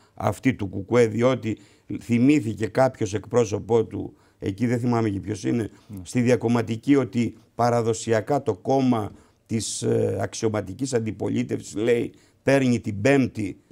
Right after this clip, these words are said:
Speaker 1: ως μέρα συγκέντρωσης. Του απαντήσαμε ότι αυτό δεν ισχύει, διότι το εννιά όχι αξιωματική αντιπολίτευση δεν ήταν ο σύριζα, το δύο χιλιάδες εννιά ή το δύο χιλιάδες δώδεκα.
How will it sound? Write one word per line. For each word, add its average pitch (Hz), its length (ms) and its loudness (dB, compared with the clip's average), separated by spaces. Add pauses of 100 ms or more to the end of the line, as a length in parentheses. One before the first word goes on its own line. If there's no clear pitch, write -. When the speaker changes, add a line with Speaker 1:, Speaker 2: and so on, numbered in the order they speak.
(180)
Speaker 1:
ως - 220 -4
μέρα 113 300 2
συγκέντρωσης. 107 800 -2 (380)
Του 147 120 4
απαντήσαμε 156 580 4
ότι 135 140 2
αυτό 131 260 4
δεν 156 180 4
ισχύει, 120 520 2 (220)
διότι 127 720 2 (180)
το 135 120 4
εννιά 135 420 6
όχι 160 240 2
αξιωματική 120 580 0
αντιπολίτευση 110 720 -2
δεν 107 180 -4
ήταν 107 220 -4
ο 101 60 -8
σύριζα, 101 540 -8 (380)
το 110 120 -2
δύο 117 180 4
χιλιάδες 110 460 2
εννιά 113 220 2
ή 113 40 0
το 113 100 -4
δύο 113 280 -2
χιλιάδες 107 440 -6
δώδεκα. 110 420 -4